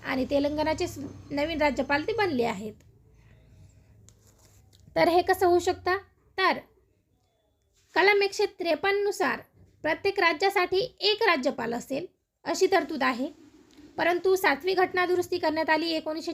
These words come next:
छप्पनमध्ये. त्यानुसार दोन किंवा अधिक राज्यांना एकच व्यक्ती राज्यपाल म्हणून नियुक्त करणे शक्य आहे. म्हणजे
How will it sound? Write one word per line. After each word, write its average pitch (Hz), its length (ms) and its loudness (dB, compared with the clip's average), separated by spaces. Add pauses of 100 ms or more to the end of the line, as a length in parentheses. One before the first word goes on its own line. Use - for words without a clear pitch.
छप्पनमध्ये. 311 640 -4 (880)
त्यानुसार 359 500 4 (1120)
दोन 320 300 4
किंवा 370 300 4
अधिक 339 400 0
राज्यांना 320 600 0 (480)
एकच 403 420 -2
व्यक्ती 359 400 2
राज्यपाल 302 540 2
म्हणून 320 400 -6
नियुक्त 302 420 -8
करणे 254 280 -4
शक्य 415 320 -4
आहे. 196 260 -6 (460)
म्हणजे 254 320 2